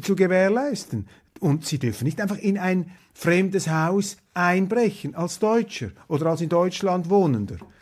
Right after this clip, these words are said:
Das geht, da werden sie bestraft. Aber wenn sie einfach illegal in ein Land einbrechen, dann werden sie noch mit Sozialleistungen belohnt. Und das Ganze wird dann noch als heroischer Akt verkauft, sozusagen der Humanität. Das ist es nicht. Das ist einfach behördlich tolerierter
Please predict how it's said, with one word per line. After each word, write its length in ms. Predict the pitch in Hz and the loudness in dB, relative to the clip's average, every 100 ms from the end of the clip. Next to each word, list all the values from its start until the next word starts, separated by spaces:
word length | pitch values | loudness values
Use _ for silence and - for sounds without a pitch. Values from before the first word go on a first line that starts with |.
| _ _ | _ _
Das 160 | 226 226 | -8 -4
geht, 220 | 120 107 | -4 -4
da 40 | |
werden 220 | 101 101 98 | -4 -4 -4
sie 120 | 107 | -6
bestraft. 560 | 117 - 196 269 - | -6 -2 0 0 -4
Aber 120 | 160 156 | -2 2
wenn 120 | 170 | 4
sie 100 | 170 | 4
einfach 200 | 170 165 | 4 2
illegal 440 | 170 165 156 151 | 2 4 4 4
in 80 | 156 | 2
ein 100 | 156 | 0
Land 240 | 190 254 | 0 0
einbrechen, 640 | 240 226 214 156 170 202 - - | 0 0 0 0 -2 -6 -10 -6
dann 120 | 160 | 0
werden 180 | 147 139 | 2 2
sie 80 | 131 | 0
noch 160 | 127 | -2
mit 140 | 123 123 | -2 -4
Sozialleistungen 920 | 117 - 95 104 107 107 - 110 113 | -6 -6 -6 -6 -6 -8 -6 -6 -4
belohnt. 400 | 117 104 98 95 - - | -4 -4 -6 -8 -16 -10
Und 160 | 139 | -4
das 160 | 165 156 | -2 0
Ganze 420 | 170 180 214 185 | 0 0 0 0
wird 180 | 160 160 | 0 0
dann 100 | 151 | 0
noch 160 | 151 135 | 0 -2
als 140 | 131 | -2
heroischer 640 | 131 127 151 170 - 143 | 0 2 2 0 -2 -4
Akt 280 | - 160 - | -2 -4 -6
verkauft, 580 | - 160 143 139 139 135 | -12 -8 -4 -2 -2 -2
sozusagen 480 | 135 135 131 131 127 | -6 -4 -6 -6 -6
der 160 | 123 | -6
Humanität. 720 | 120 143 123 120 127 123 165 - - - | -4 -4 -4 -4 -6 -6 -6 -10 -20 -10
Das 140 | 156 | -4
ist 240 | 185 196 190 | -2 -2 -4
es 100 | 151 | -6
nicht. 260 | 262 233 | -4 -6
Das 80 | 180 | -8
ist 160 | 165 180 | -8 -6
einfach 220 | 170 165 | -6 -6
behördlich 540 | - 139 175 180 147 | -4 0 0 -2 -8
tolerierter 640 | 156 147 131 135 160 160 | -4 -2 -2 -2 -4 -6